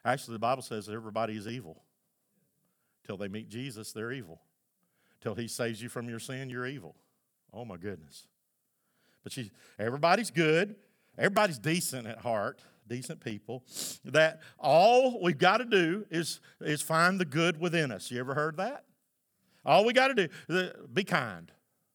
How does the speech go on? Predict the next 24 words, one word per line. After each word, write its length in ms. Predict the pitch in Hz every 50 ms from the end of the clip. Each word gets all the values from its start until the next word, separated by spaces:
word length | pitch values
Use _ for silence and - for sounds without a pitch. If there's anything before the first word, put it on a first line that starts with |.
| _ _ _ _ _ _ _ _ _ _ 165 _ _ _ _ _ _ _ _ _ _ _ _ _ _ _ _ _
I 120 | - 131
got 120 | 175 180 185
news 160 | 180 208 214
for 140 | - 147 123
you. 80 | 113
You 60 | 143 165
can 60 | 170
be 100 | 143 143
kind 300 | - - 156 156 156 156
to 60 | 151
everybody 340 | 170 208 175 123 117 110 104
and 60 | 101
still 160 | - - 127
go 140 | 113 135 143
to 80 | 147 147
hell 200 | 165 180 160 127
because 300 | 113 104 - 117 101 92
you're 100 | 110 113
not 160 | 120 123 123
saved. 520 | - - 175 175 143 95 85 - - - _ _ _ _ _ _ _ _ _ _ _ _ _ _ _ _ _ _ _ _ _ _ _ _ _ _ _ _ _ _ _ _ _ _ _ _ _ _ _ _ _ -
You 60 | 123
gotta 220 | 127 139 151 151
be 120 | 139 160 170
saved. 640 | - - 196 190 190 180 160 131 104 - - -